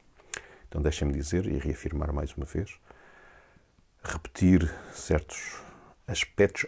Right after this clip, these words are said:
exteriores do Dharma podem parecer Dharma, mas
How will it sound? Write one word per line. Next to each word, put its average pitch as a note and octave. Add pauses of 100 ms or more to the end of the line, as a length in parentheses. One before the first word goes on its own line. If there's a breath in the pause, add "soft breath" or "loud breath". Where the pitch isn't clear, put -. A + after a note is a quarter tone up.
exteriores E2
do D#2+
Dharma D#2+
podem F#2
parecer D#2+
Dharma, C#2+ (640 soft breath)
mas D#2